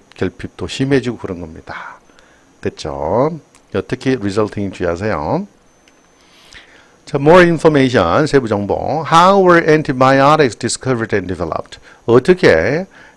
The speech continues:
예, 항생제가 발견되고 개발되었을까요? The beginning of antibiotics, 항생제의 시작은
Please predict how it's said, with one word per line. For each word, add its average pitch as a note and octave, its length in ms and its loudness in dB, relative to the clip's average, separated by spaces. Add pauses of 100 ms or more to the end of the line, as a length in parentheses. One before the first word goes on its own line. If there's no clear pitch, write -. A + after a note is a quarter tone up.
예, A2+ 320 2
항생제가 B2+ 720 2
발견되고 A2 1080 0
개발되었을까요? D#2+ 1600 -6 (460)
The C3 140 4
beginning E3+ 400 4
of C#3+ 240 4
antibiotics, C3+ 960 2 (260)
항생제의 C3 1120 2
시작은 A2+ 720 -2